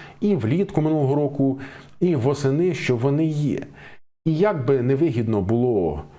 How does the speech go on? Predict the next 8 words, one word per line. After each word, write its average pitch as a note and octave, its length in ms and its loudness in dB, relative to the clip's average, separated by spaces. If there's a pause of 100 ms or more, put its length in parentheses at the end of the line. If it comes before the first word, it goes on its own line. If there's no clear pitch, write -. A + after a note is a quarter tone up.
(160)
Орбану C#3+ 460 2
робити A#2 340 0
заяви, A2+ 1000 0
проросійські A#2 640 -2
навіть C3 220 0
заяви, G#2 840 0 (340)
і A2 280 0
щодо G#2 460 0